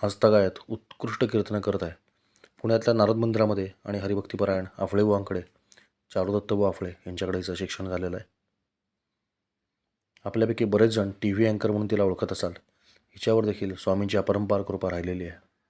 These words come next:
टीव्हीच्या माध्यमातून वारी किंवा नवरात्र देवीची शक्तिपीठं अशा अनेक यात्रा हिने स्वतः केल्यात आणि संपूर्ण महाराष्ट्राला घडवल्यात. एक महत्त्वाची सूचना सांगतो की प्रस्तुत लेखक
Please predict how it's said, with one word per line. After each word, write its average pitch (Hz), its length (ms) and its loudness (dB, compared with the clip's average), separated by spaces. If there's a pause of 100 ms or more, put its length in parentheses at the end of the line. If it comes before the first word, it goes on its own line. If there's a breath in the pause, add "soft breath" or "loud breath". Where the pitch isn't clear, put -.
(1400)
टीव्हीच्या 110 320 0
माध्यमातून 104 460 0
वारी 101 540 2
किंवा 98 160 -2
नवरात्र 101 480 2
देवीची 101 360 0
शक्तिपीठं 95 500 -6 (460 soft breath)
अशा 101 240 4
अनेक 110 180 2
यात्रा 98 280 2
हिने 98 200 -2
स्वतः 104 280 2
केल्यात 98 360 -2
आणि 101 300 -6
संपूर्ण 101 320 -4
महाराष्ट्राला 98 400 -2
घडवल्यात. 90 320 -4 (1700)
एक - 300 -16
महत्त्वाची 101 400 -2
सूचना 98 260 -6
सांगतो 98 360 -6
की 107 120 -8
प्रस्तुत 101 380 -6
लेखक 98 240 -4